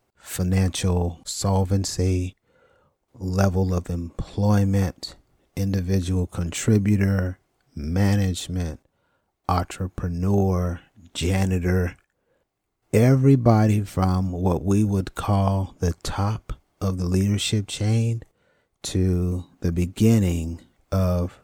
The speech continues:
the work environment had something to say.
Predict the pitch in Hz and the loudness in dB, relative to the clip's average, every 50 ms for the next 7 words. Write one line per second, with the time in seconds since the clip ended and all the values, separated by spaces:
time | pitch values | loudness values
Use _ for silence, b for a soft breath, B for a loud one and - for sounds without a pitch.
0 | _ _ - 92 95 95 90 87 95 95 92 - - 95 92 90 82 95 92 90 | _ _ -6 -2 -2 -2 0 0 0 0 0 0 -2 -4 -4 -2 0 0 2 2
1 | 85 87 90 85 85 87 80 82 78 - _ _ _ _ _ _ _ _ _ _ | 2 0 0 -2 -4 -4 -6 -6 -8 -12 _ _ _ _ _ _ _ _ _ _
2 | _ _ _ _ _ _ _ _ _ - - 92 87 82 - - - 95 90 87 | _ _ _ _ _ _ _ _ _ -6 -2 -2 -2 -2 -4 -4 -4 -4 -4 -4
3 | - 82 82 - - 90 82 - - 85 85 82 78 82 87 - | -6 -10 -10 -8 -8 -8 -6 -6 -4 -4 -4 -6 -6 -10 -12 -16